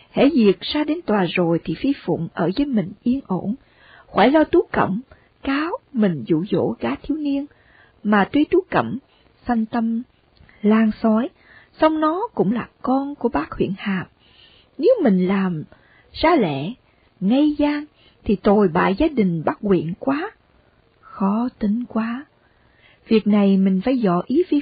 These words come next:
Phụng coi cô liệu lẽ nào, chứ mình không nên tự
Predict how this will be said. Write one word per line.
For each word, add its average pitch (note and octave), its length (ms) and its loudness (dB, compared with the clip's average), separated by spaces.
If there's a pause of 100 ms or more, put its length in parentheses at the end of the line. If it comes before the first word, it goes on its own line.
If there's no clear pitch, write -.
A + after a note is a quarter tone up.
(100)
Phụng E3 320 -4
coi B3 160 -2
cô A#3+ 200 2
liệu F3 240 0
lẽ D#3 200 -4
nào, G3 400 -8 (760)
chứ D#4+ 180 0
mình G3+ 160 2
không C#4 280 0
nên C#4+ 160 0
tự - 280 -2